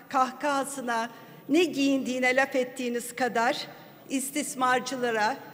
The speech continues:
tecavüzcülere, tacizcilere laf etseydiniz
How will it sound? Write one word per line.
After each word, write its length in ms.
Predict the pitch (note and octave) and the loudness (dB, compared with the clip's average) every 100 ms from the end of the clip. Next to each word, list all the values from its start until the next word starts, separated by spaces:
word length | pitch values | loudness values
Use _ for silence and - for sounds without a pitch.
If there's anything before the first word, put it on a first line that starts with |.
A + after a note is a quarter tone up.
| - | -10
tecavüzcülere, 1120 | C4+ C4+ C#4 C4+ B3+ B3 - B3+ A#3 G#3 A3 B3+ - - | -6 2 4 4 4 -2 -4 0 0 2 0 -2 -10 -4
tacizcilere 920 | D4 C#4 C#4+ C#4+ C4 - C#4 C4+ D4 | 2 4 4 -2 -2 -2 2 4 4
laf 200 | B3+ G#3 | 4 2
etseydiniz 680 | A#3 A3 - A3 G#3+ A3+ D4 | -2 -2 -2 -2 -2 -4 -4